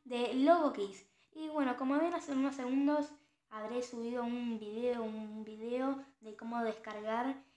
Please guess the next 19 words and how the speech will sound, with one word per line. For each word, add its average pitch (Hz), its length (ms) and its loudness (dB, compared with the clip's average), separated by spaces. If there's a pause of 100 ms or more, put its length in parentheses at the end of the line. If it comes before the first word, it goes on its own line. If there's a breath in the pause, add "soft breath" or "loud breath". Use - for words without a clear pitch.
el 214 260 -8
Logo 226 300 2
Keys, 262 400 -2
que 214 140 -18
en 202 100 -16
realidad, 208 540 -2 (100)
bueno, 202 300 -12
le 196 100 -8
puse 208 280 -14
otro 196 200 -16
título, 247 480 -6
pero 180 420 -12 (440)
porque 202 260 -20
es 208 80 -20
gracioso. - 420 -20 (600)
Y 277 180 2
un 285 300 8
mini 247 240 0
chiste 277 720 -4